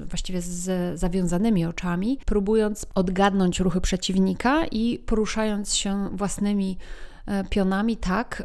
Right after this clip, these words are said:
żeby wszelkie ruchy przeciwnika wziąć pod uwagę. E, również grano w ten sposób, że jeden mistrz szachowy grał z kilkoma, z kilkunastoma albo nawet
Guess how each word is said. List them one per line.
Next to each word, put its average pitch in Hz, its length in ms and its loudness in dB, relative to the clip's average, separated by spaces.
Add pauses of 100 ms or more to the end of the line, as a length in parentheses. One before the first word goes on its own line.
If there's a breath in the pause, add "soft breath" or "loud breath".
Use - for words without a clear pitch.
żeby 208 760 -2 (480)
wszelkie 190 880 -4 (680)
ruchy 214 360 -2
przeciwnika 214 880 -4
wziąć 196 240 0
pod 196 200 -2
uwagę. 180 380 -2 (640 loud breath)
E, 196 340 2
również 226 540 0
grano 208 640 -2 (280)
w - 80 -12
ten 208 200 -2
sposób, 202 420 -4
że 196 260 -2
jeden 196 400 2
mistrz - 480 -4
szachowy 226 560 -4
grał 208 380 0
z - 100 -10
kilkoma, 226 800 0
z - 100 -6
kilkunastoma 196 840 0
albo 180 220 -4
nawet 185 400 -4